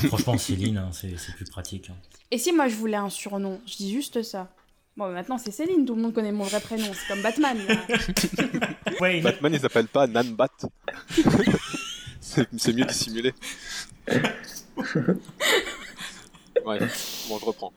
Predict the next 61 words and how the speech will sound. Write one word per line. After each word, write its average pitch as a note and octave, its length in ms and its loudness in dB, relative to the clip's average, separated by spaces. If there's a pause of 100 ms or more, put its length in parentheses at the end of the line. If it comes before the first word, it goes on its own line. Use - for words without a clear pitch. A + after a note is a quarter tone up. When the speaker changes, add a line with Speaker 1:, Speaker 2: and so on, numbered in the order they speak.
(140)
Speaker 3:
Mais B2 60 0
en A#2+ 80 4
tout - 140 -8
cas, F3 120 4
moi, D#3+ 120 -2
je - 60 -4
suis - 120 -2
assez G#2+ 220 4
attaché C3+ 440 2
au, A#2 80 0
au, G2 640 -8
à G2+ 100 0
la G2 80 2
formule, G2+ 440 -8
euh, F#2+ 180 -4 (160)
T A2 140 -6
V, C#3 260 0
et A2 60 -4
comme G2+ 180 -12
tu - 160 -20
disais, A2 240 0
le G#2 100 -6
ciné A2 580 -8
perd, A2 200 6
euh, F#2+ 140 4
déjà G2+ 320 0
le F#2 160 -10
côté F#2+ 280 -12
pilote, - 720 -6
donc G#2 180 -20
il - 40 -4
y G#2 40 0
a F#2+ 40 0
vraiment G#2+ 260 -2
un G2+ 60 2
pan B2+ 260 -10
de G#2+ 80 -8
la, G2 60 0
de - 260 -12
la F#2 80 -2
culture - 380 -10
série G#2+ 240 -8
qui - 80 -16
disparaît. G#2 420 -8 (100)
Et, G#2 200 6
euh, F#2 200 2
juste G2 200 -14
pour A2 120 -4
l'anecdote, G#2+ 460 4
euh, G2+ 100 2
Canal G#2+ 260 4
Plus, - 200 -12
quand G#2+ 120 -2
ils G#2 40 -2
se - 180 -10
sont - 200 -12
mis A#2 280 -4
avec F#2+ 260 -2
leur F#2+ 120 -2
main F#2+ 140 2
canal, B2 400 0